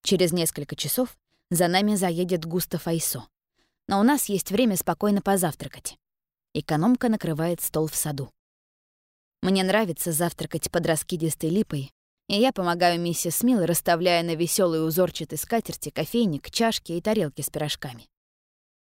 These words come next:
Сад пока дикий, хоть я и избавилась от сорняков, но в нём царит такая спокойная атмосфера. Вчера прошла гроза, и в воздухе остался аромат свежей зелени и роз. Мы рассаживаемся,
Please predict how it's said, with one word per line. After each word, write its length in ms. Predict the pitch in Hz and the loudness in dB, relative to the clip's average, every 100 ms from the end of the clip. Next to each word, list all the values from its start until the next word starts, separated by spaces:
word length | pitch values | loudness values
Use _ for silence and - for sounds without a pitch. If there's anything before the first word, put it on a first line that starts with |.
| _ _ | _ _
Сад 260 | - 190 | 0 0
пока 240 | - 175 170 | 0 0 0
дикий, 500 | 185 277 - 135 - _ _ _ | 2 -2 -2 -10 -12 _ _ _
хоть 240 | - 208 220 | 0 2 4
я 100 | 185 | 4
и 120 | 185 | 2
избавилась 560 | 175 196 185 160 156 | 2 2 2 2 -2
от 100 | 160 | -6
сорняков, 600 | - - 180 - 139 - _ _ _ _ - | -2 -2 -2 -4 -10 -12 _ _ _ _ 0
но 160 | 202 | 2
в 60 | 185 | 4
нём 240 | 214 214 | 2 0
царит 320 | - 180 196 - | 0 2 2 0
такая 400 | 175 - 202 170 | -6 -2 -2 0
спокойная 600 | - - - 190 170 156 | -2 -4 0 0 2 -2
атмосфера. 560 | - 175 - 240 180 123 _ _ _ _ _ _ _ _ | -2 -4 -2 -2 -2 -6 _ _ _ _ _ _ _ _
Вчера 260 | - 190 185 | 0 4 4
прошла 320 | 175 175 175 | 2 -2 -2
гроза, 380 | 175 190 170 127 _ _ _ _ _ | 0 0 -2 -6 _ _ _ _ _
и 120 | 180 | 0
в 60 | 165 | 0
воздухе 540 | 165 214 160 156 175 | 2 2 2 -2 0
остался 520 | 156 - 170 170 - 160 | -2 0 0 0 0 0
аромат 380 | 151 180 202 | 2 0 0
свежей 400 | - 165 170 156 | -2 2 2 2
зелени 500 | 156 151 208 147 143 - | 0 2 2 0 -6 -4
и 120 | 175 | -6
роз. 340 | 143 - - - _ _ _ _ _ _ _ _ _ | -4 -6 -8 -10 _ _ _ _ _ _ _ _ _
Мы 80 | 208 | 0
рассаживаемся, 880 | 185 151 - 139 160 196 233 - | 2 0 0 -2 -2 0 0 -2